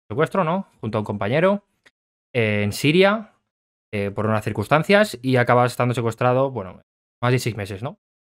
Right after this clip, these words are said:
Yo soy consciente de que, mm, si sueles, no te gusta profundizar en este tema, eh, por, por el tema de que consideras una falta de respeto hacia las víctimas reales de una guerra, ¿no? Que puede ser las víctimas locales, podemos llamarle, ¿no? La gente que no,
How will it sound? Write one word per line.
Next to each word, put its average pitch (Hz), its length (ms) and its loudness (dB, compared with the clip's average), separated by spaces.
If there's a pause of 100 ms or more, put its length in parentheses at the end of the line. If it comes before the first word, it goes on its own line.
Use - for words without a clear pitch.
(120)
Yo 151 180 10
soy 175 120 4
consciente 160 380 4
de 175 120 4
que, 131 200 4
mm, 117 260 2
si - 220 -2
sueles, 139 340 4 (240)
no 135 80 6
te 143 80 10
gusta 151 160 8
profundizar 127 380 2
en 120 60 0
este 113 140 -8
tema, 175 320 4 (1000)
eh, 135 140 4
por, 110 600 2 (380)
por 127 100 2
el 123 60 0
tema 151 180 4
de 165 100 6
que 160 80 2
consideras 147 960 4
una 156 160 0
falta 160 180 4
de - 20 6
respeto 143 220 0
hacia 131 100 -2
las 113 120 0
víctimas 131 300 0
reales 123 320 0
de 117 100 -4
una 110 140 -4
guerra, 123 260 -2
¿no? 127 100 -8
Que 113 80 -10
puede 107 140 -6
ser 113 120 -2
las 107 200 -4
víctimas 113 280 -2
locales, 120 320 2
podemos 110 200 2
llamarle, 120 280 0
¿no? 127 100 0
La 117 80 0
gente 117 200 -2
que 113 60 0
no, 110 180 0